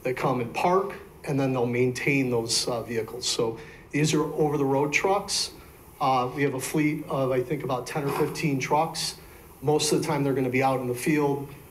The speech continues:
uh, transporting goods. When they need to be serviced only, they're gonna come to the site,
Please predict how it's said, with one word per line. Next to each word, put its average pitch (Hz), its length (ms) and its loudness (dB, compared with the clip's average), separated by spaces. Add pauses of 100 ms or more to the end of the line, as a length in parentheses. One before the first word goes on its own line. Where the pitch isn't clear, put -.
(180)
uh, 123 340 0
transporting 139 640 0
goods. 175 540 0 (320)
When 135 120 0
they 135 120 2
need 135 160 2
to 131 60 -4
be 127 100 -4
serviced 143 520 2
only, 147 680 0
they're 131 160 2
gonna 123 180 -2
come 135 260 -2
to 135 120 -4
the 120 60 0
site, - 440 2